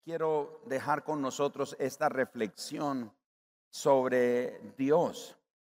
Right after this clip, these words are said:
Y por supuesto todo se trata de Dios, todo es acerca de Dios definitivamente. Ah,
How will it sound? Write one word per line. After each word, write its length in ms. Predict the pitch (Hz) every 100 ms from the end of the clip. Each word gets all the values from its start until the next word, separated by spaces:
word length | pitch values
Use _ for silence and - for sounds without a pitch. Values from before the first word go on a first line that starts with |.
| _ _ _ _ _ _ -
Y 80 |
por 180 | 120 120
supuesto 460 | - 104 123 - 117
todo 240 | 143 131
se 160 | 104 110
trata 400 | 107 107 110 101
de 100 | 95
Dios, 400 | 104 127 104 -
todo 280 | 135 120 117
es 160 | 113
acerca 480 | 98 - 123 107 110
de 160 | 98 98
Dios 340 | 123 110 -
definitivamente. 1000 | 107 107 98 90 107 101 117 113 - 90 _ _ _ _ _ _ _ _ _ -
Ah, 500 | 151 143 127 113